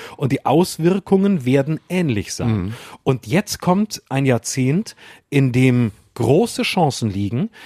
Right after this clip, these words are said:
Speaker 1: in dem, äh, große Chancen des Durchgreifens liegen. Ähm, wir dürfen die Weimarer Republik mit ihrem ganzen Scheitern nicht wiederholen. Wir müssen jetzt direkt durchgreifen. Wir müssen die Stärken dieses Jahrzehnts nehmen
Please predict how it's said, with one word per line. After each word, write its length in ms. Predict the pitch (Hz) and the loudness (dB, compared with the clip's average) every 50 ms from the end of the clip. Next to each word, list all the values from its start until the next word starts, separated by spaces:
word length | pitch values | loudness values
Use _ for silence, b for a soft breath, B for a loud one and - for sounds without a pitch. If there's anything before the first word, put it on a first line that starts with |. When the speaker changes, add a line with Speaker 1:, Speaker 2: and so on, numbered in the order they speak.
| B B B B | B B B B
Speaker 1:
in 220 | - 139 139 131 | 2 2 2 4
dem, 500 | 117 127 123 127 123 120 120 117 117 120 - - | 4 4 4 4 4 4 4 2 2 0 -2 -2
äh, 240 | 127 117 117 113 101 | 0 2 2 2 2
große 460 | 92 - 104 107 160 226 220 - 214 | 0 -2 0 4 4 4 4 2 -2
Chancen 400 | 190 - 165 165 160 - 156 127 | -2 0 0 0 0 0 -2 -2
des 180 | 123 104 110 110 | -2 -4 -4 0
Durchgreifens 880 | 127 127 131 131 - - - 107 107 107 117 - - 131 120 - - | 4 4 4 2 0 -4 -4 -2 0 0 0 -2 -4 -6 -6 -6 -4
liegen. 340 | - 120 123 120 139 196 220 B B B B B B B - | -4 -4 -2 -2 -2 -4 -4 B B B B B B B 2
Ähm, 380 | 127 127 127 127 127 120 101 | 2 4 4 4 2 2 4
wir 160 | 131 127 117 | 4 2 2
dürfen 420 | 104 - - - 165 208 - - 208 | 2 0 2 4 4 4 4 2 0
die 160 | 190 170 131 | 0 2 2
Weimarer 480 | 139 147 151 156 151 147 139 143 135 120 | 2 2 2 2 0 0 0 0 -2 -2
Republik 580 | 120 117 - 123 104 - 120 160 - - - 127 | -2 -2 -2 -2 -2 -2 -2 -2 -2 -4 -4 -2
mit 200 | 127 127 117 - | -2 -2 0 0
ihrem 240 | 127 113 113 110 | -2 -2 -2 -2
ganzen 380 | 101 139 160 196 202 - 190 170 | 0 0 0 0 0 -2 -2 -2
Scheitern 420 | - - 160 156 160 - 147 139 | -2 0 0 0 0 0 0 0
nicht 220 | 139 135 - - 127 | -2 -2 -4 -2 0
wiederholen. 340 | 120 117 98 104 117 127 143 | 2 2 4 4 2 2 4
Wir 80 | 147 | 2
müssen 220 | 135 127 - 123 107 | 0 0 -2 -2 -2
jetzt 240 | 123 123 - - | -2 -2 -4 -4
direkt 320 | - 101 147 165 - - 135 | -4 -2 -2 -2 -2 0 0
durchgreifen. 400 | 127 120 - - 127 135 151 143 | 0 0 0 -2 -2 0 0 0
Wir 20 | |
müssen 160 | 127 - - | 0 0 -2
die 100 | 120 110 104 | -4 -4 -4
Stärken 580 | - - - - 151 160 208 220 - 208 185 | -6 -6 -2 0 0 0 0 -2 -2 0 0
dieses 320 | 156 170 170 185 185 - - | 0 0 -2 -2 -2 -2 -2
Jahrzehnts 600 | 151 135 - - - 131 127 123 113 107 - - | -4 -4 -4 -6 -6 -4 -2 -2 -2 -4 -4 -6
nehmen 440 | 110 110 113 113 113 127 156 208 | -4 -2 0 0 0 -2 -4 -6